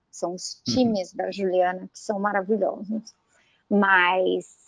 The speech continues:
Speaker 1: é, a Juliana é uma pessoa muito simples, Moacir. Ela gosta de ficar com a família, ah, de ler, de ficar em casa. Ah,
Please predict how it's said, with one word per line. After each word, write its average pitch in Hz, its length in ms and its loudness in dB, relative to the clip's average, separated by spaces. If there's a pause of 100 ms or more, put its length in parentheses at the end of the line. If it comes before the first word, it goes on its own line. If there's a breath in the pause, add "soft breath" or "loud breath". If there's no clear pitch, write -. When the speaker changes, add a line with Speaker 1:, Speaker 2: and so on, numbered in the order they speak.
(100)
Speaker 1:
é, 196 580 2
a - 80 4
Juliana 240 340 2
é - 20 -2
uma 247 100 -2
pessoa 247 320 -4
muito 254 240 2
simples, 220 480 0
Moacir. 202 480 0
Ela 196 580 4 (160)
gosta 220 280 4
de 196 120 -4
ficar - 300 -18
com - 80 -2
a 196 40 -2
família, 247 920 6 (720)
ah, 175 560 2
de 214 200 2
ler, 220 840 6 (580)
de 220 80 -4
ficar 214 280 -8
em 202 80 -6
casa. 208 920 -2 (800)
Ah, 185 360 -14